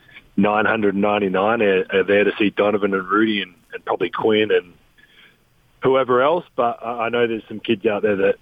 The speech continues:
that are watching, if, whether it's from Australia or it's my family or my own children or, or Renee or, or whoever's watching. So I've always wanted to, to be out there for,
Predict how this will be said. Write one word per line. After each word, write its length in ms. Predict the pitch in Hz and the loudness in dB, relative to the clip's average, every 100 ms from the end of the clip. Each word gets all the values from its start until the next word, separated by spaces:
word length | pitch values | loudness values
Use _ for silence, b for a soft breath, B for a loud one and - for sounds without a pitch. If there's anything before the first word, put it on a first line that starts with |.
| - | 0
that 120 | 101 | 2
are 60 | |
watching, 380 | 95 104 - 101 | 2 2 0 -4
if, 120 | 90 | -4
whether 280 | 98 98 95 | 0 2 2
it's 100 | 87 | -2
from 120 | - | -6
Australia 500 | - - 110 107 107 | -10 -4 0 2 2
or 160 | 98 87 | 2 0
it's 100 | - | -4
my 120 | 82 | -8
family 500 | - 113 110 113 104 | -2 -2 0 2 4
or 260 | 87 85 85 _ _ _ _ _ - - | 4 4 0 _ _ _ _ _ -12 -4
my 180 | 110 107 | 0 2
own 140 | 127 | 0
children 460 | 113 139 123 120 107 | 2 2 2 2 2
or, 320 | 98 92 92 | 2 2 2
or 20 | |
Renee 420 | 90 101 127 131 | 0 0 2 2
or, 160 | 110 101 | 2 2
or 200 | 95 98 | 0 0
whoever's 280 | 113 98 - | 0 -2 0
watching. 360 | 101 101 117 87 | 0 0 -2 0
So 140 | 101 | 0
I've 100 | 98 | 2
always 200 | 107 101 | 0 0
wanted 240 | 101 98 - | -2 -4 -6
to, 120 | 95 - | -10 -8
to 80 | 104 | -6
be 200 | 95 92 | 0 2
out 160 | 92 | 2
there 200 | 95 92 | 2 2
for, 300 | - 92 85 | 2 2 0